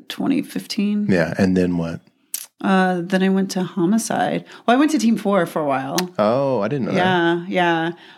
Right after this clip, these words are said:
Speaker 1: Well, I'll tie in the Culbertson story really
Speaker 2: Oh,
Speaker 1: quick.
Speaker 2: yeah.
Speaker 1: Um, I had an officer who, um, was called to what was described in the call text as,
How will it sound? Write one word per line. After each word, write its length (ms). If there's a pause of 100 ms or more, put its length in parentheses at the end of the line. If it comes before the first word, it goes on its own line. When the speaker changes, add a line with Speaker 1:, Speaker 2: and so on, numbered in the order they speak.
Speaker 1:
Well, 120
I'll 60
tie 240
in 120
the 320
Culbertson 720
story 320
really 220
Speaker 2:
Oh, 60
Speaker 1:
quick. 240
Speaker 2:
yeah. 160 (160)
Speaker 1:
Um, 180
I 100
had 100
an 260
officer 680
who, 720
um, 260
was 140
called 320
to 600 (320)
what 140
was 160
described 440
in 80
the 80
call 200
text 340
as, 400